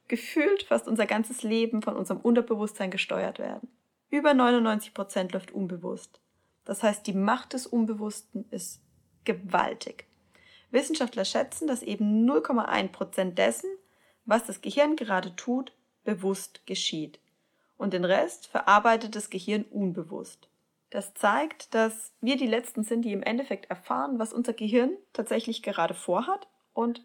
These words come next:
wie es uns beeinflusst. Und wie ungeheuer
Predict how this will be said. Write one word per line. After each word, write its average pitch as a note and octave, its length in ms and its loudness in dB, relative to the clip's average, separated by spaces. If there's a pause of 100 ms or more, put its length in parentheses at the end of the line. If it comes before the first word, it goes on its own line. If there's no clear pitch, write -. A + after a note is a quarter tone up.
wie A#3 120 -2
es A#3+ 120 -4
uns A3 280 -4
beeinflusst. - 840 -8 (460)
Und A3+ 480 2
wie A3+ 140 0
ungeheuer B3 920 4